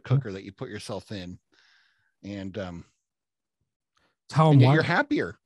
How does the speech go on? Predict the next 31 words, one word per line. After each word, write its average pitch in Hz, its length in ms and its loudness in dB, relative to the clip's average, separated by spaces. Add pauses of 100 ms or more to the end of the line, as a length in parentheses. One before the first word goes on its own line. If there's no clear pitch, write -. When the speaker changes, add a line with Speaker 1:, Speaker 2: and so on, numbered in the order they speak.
Speaker 2:
You'd 143 220 -4 (200)
Speaker 1:
I'm - 20 -4
Speaker 2:
mentioned 139 140 6
at 160 140 4
Speaker 1:
happier. - 20 -2
Speaker 2:
one 151 180 2
point 139 200 -4
you're 127 120 0
at 117 80 -4
the 113 60 -8
high 165 180 -2
rise 151 300 -2
in 123 60 -6
Miami 139 640 -4 (480)
and 131 380 -6 (260)
you 123 160 -6
weren't 120 200 0
Speaker 1:
I - 20 2
wasn't 143 280 8
Speaker 2:
happy. 151 40 8
Speaker 1:
happy. 147 340 4 (340)
Speaker 2:
And 135 300 -6
now 143 280 0
you're 143 160 0
working 139 460 -4 (120)
seven 147 360 -2
Speaker 1:
I 160 40 8
Speaker 2:
A - 80 4
M - 40 0
Speaker 1:
take 175 220 6
a 156 60 8